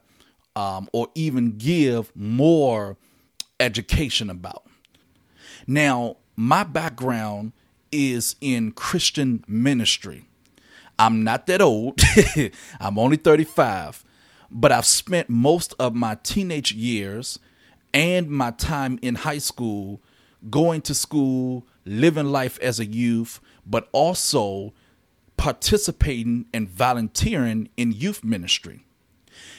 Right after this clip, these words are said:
It became a passion for me, and the Lord made it clear to me that He was calling me to the ministry of gospel ministry, preaching ministry, and the teaching ministry. Right after high school,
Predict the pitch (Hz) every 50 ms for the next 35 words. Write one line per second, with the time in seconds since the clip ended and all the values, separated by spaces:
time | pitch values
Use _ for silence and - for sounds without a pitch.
0 | - _ _ 170 185 - 208 196 - - 208 190 165 143 - - - - - -
1 | 180 147 - - 123 110 - - 110 92 95 98 80 69 62 - _ _ _ _
2 | _ _ _ _ _ _ _ _ 131 135 127 120 113 107 123 113 120 143 160 156
3 | 143 120 123 131 147 147 131 117 - - - 175 180 170 143 - - 123 113 113
4 | 110 107 98 90 120 113 - - - 156 147 117 117 110 - - - - - -
5 | 196 185 175 160 127 117 110 107 104 104 101 98 - - - - _ _ - -
6 | - - 247 220 190 160 123 117 120 117 120 131 127 117 - - - 123 113 107
7 | 104 98 - - - - _ _ _ - 143 135 120 110 104 98 101 - _ _
8 | - 110 101 113 127 127 117 - - 123 110 113 117 113 104 95 - - 113 110
9 | 104 101 98 104 - _ _ _ - - 165 147 120 - 127 117 113 113 110 104
10 | - - - 110 101 95 95 - - 117 113 107 98 - - - 185 - - -
11 | 98 95 98 90 67 - - - - 62 - - _ _ _ _ _ _ _ _
12 | _ - - - - - - - - 98 107 135 139 139 139 139 - 120 - -
13 | 147 139 131 - - - - 147 143 143 151 165